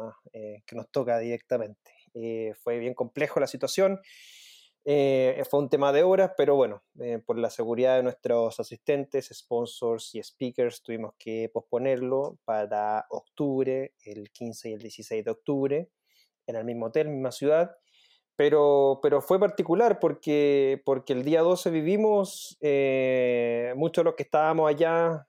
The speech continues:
eh, ese jueves negro, muchos preocupados porque obviamente había varios que tenían sus reservas en, en, en Bitcoin y criptomonedas, y teníamos unas camisetas,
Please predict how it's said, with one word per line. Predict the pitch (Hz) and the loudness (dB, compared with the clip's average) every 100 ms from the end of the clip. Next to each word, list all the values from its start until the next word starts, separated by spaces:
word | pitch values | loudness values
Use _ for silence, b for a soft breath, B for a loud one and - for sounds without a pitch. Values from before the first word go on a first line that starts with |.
| _ - | _ -4
eh, | 131 127 123 123 | -2 0 0 -2
ese | 139 - | -6 -8
jueves | 139 147 147 | -2 2 2
negro, | 151 147 135 139 170 - _ _ _ _ - | 2 2 2 2 -2 -6 _ _ _ _ -8
muchos | 139 156 | -2 -2
preocupados | - 135 135 143 147 143 139 - | -2 -2 0 2 4 4 2 -2
porque | 127 135 | -6 0
obviamente | 127 135 135 | 0 0 2
había | 127 127 131 | 2 2 0
varios | 127 123 131 | 0 -2 -2
que | - | -4
tenían | 123 123 123 | -4 -2 -4
sus | - 120 | -4 -6
reservas | 113 123 120 123 | -4 -6 -4 -4
en, | 123 113 110 - | -6 -8 -10 -12
en, | 110 107 | -18 -16
en | 110 110 | -18 -8
Bitcoin | 123 _ 127 | -8 _ -6
y | 117 | -6
criptomonedas, | 107 - 113 113 123 139 143 b b b b b _ | -10 -8 -6 -2 -2 -2 -6 b b b b b _
y | 139 | -4
teníamos | 143 139 151 156 156 - | 0 2 4 2 2 -4
unas | - 143 143 139 | -4 0 0 0
camisetas, | 139 123 - 151 147 147 135 131 | -4 -2 0 2 2 2 2 0